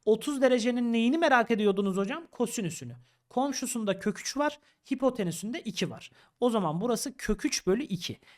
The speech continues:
Eşit olmalı iki x eksi beş bölü ikiye. Buradaki ikiler gitti. Karşı tarafa atarsam iki x eşittir beş artı kök üç. Buradan da x eşittir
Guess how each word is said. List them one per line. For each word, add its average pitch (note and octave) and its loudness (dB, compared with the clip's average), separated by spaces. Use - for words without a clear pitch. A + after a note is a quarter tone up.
Eşit F4 0
olmalı A3 2
iki A#3 -2
x - -2
eksi C#3+ -6
beş C3+ -6
bölü A#3 0
ikiye. B3+ -4
Buradaki B3+ 4
ikiler F3 0
gitti. C#3+ -8
Karşı A#3+ 0
tarafa G3 2
atarsam C#3+ -6
iki A#3+ -4
x F3 -4
eşittir - -8
beş D#3 -4
artı B3 0
kök B3+ -4
üç. - -6
Buradan D#3+ -2
da C3 -8
x F3 -8
eşittir D3+ -4